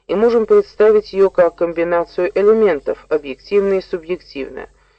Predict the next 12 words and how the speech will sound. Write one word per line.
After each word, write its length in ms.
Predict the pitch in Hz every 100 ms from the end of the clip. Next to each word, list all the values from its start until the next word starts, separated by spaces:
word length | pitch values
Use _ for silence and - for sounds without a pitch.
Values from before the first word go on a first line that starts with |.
| _ -
Если 320 | 214 226 220
оба 300 | 226 202 202
эти 160 | 196 196
понимания 640 | 196 190 190 185 180 165
довести 460 | 160 170 165 - 185
до 100 | 180
конца 500 | 170 156 - 170 170
и 160 | 185
придать 440 | 175 190 196 214 180
им 120 | 160
научную 480 | 151 143 - 147 135
форму, 520 | - 226 214 208